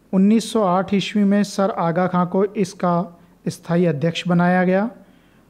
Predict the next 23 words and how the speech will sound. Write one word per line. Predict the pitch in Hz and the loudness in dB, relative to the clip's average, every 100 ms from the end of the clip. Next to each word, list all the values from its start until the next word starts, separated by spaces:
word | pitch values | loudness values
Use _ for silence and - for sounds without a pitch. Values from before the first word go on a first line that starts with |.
| _ 180 | _ -2
और | 180 - | -2 0
उन्नीस | 202 208 240 240 | 2 4 4 0
सौ | 240 214 - | -2 -2 -2
आठ | 180 185 185 - | -2 -2 -4 -2
का | 202 180 | 0 0
जो | 160 | 0
अमृतसर | 202 175 165 165 185 - 226 | -2 0 0 2 0 -2 0
अधिवेशन | 208 165 175 170 170 196 | 0 2 2 2 2 2
हुआ | 180 170 | 2 2
था | 160 165 | 0 -2
मुस्लिम | 151 156 - 175 170 | -2 -4 0 2 2
लीग | 160 147 | 2 -2
का, | 151 131 - - _ _ 208 | -6 -6 -8 -20 _ _ -6
उसमें | - 233 240 | 0 2 4
मुस्लिम | 208 - 196 185 | 2 2 2 2
लीग | 180 175 | 2 2
ने | 190 | 0
पृथक | 185 180 202 196 | -2 -4 -2 0
निर्वाचन | 170 156 151 151 147 | 0 0 -2 -2 -2
की | 185 | 0
मांग | 170 147 196 233 - - _ _ - | 0 2 0 -2 -8 -20 _ _ -4
की | 175 143 | -2 -2
थी। | 135 120 | -6 -12